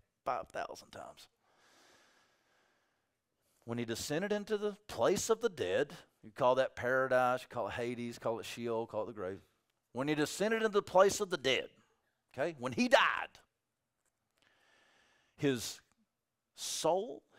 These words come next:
his human soul, his human spirit continued on in consciousness. He can't die. Human beings made in God's image are immortal.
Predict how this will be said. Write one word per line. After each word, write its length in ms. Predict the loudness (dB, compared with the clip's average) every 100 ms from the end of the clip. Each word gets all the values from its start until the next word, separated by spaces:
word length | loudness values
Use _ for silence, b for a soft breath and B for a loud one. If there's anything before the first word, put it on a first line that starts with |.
| -16
his 180 | -12 -8
human 440 | -6 -4 -6 -6
soul, 480 | -8 -2 0 0 -4
his 120 | -10
human 380 | -8 -6 -6 -8
spirit 500 | -10 -4 -2 -2 -6 _ -14
continued 520 | -14 -10 -10 -8 -4
on 180 | -4 -4
in 100 | -6
consciousness. 760 | -8 -8 -12 -16 -18 -18 -20 -20 _ _ _ _ _ _ _ _ _ _ _ _ _ _ _ _ _ _ _ _ -16
He 100 | -6
can't 380 | -4 -2 -4
die. 160 | -8 -8 -12 -18 _ _ _ _ _ _
Human 260 | -8 -4 -2
beings 560 | 0 -2 -4 -10 -16 -20 _ _ _ _ _ _
made 160 | -2 -2
in 80 | 2
God's 280 | 2 2
image 380 | -4 -10 -14 -20 _ _ _ _ -14
are 100 | -10
immortal. 320 | -4 -4 -4